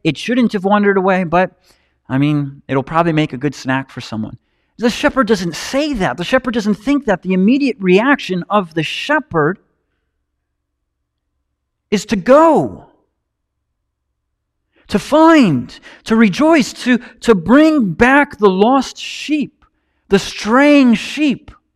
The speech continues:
the sheep that has gone out of the flock. So imagine with me, uh, again, that one of your children ran away from home. And for some of you, you don't have to imagine that because you've experienced that.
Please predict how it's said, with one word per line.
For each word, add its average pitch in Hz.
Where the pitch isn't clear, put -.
the 202
sheep 277
that 254
has 226
gone 220
out 277
of 196
the 190
flock. 269
So 226
imagine 262
with 233
me, 220
uh, 202
again, 202
that 185
one 214
of 269
your 208
children 170
ran 196
away 196
from 160
home. 147
And 180
for 196
some 277
of 240
you, 196
you 165
don't 170
have 151
to -
imagine 131
that 135
because 123
you've 117
experienced -
that. -